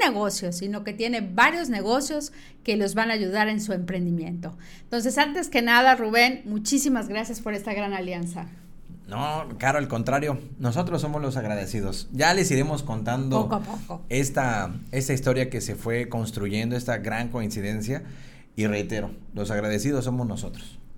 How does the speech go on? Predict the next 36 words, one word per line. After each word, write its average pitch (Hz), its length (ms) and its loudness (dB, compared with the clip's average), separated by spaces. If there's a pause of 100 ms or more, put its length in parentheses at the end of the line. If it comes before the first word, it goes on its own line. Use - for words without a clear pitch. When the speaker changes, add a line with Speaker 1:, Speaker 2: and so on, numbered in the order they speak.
(100)
Speaker 1:
Gracias, 202 380 -4
gracias, 214 400 -2
Rubén. 190 380 -2 (340)
Y 339 80 -4
bueno, 370 380 6 (340)
es 359 160 4
importante 277 600 4
mencionar 226 640 2
que 277 60 0
en 247 100 0
este 285 240 -2
capítulo, 233 520 0
además 208 540 4
de 403 60 4
hablarles 226 360 4
de 202 120 0
la 185 80 2
alianza, 185 720 2 (100)
este 254 240 -2
tema 247 380 4
que 226 80 -2
son 226 240 -4
amigos 247 440 2
y 233 60 0
negocios, 185 720 -2
lo 240 240 2
que 247 140 0
pretendemos 254 840 0
básicamente 208 1040 -4
es 269 160 0
que 320 180 -6
conozcan 220 1080 0
los 208 220 -2
beneficios 226 500 -2
de 196 80 -2
hacer 208 480 -2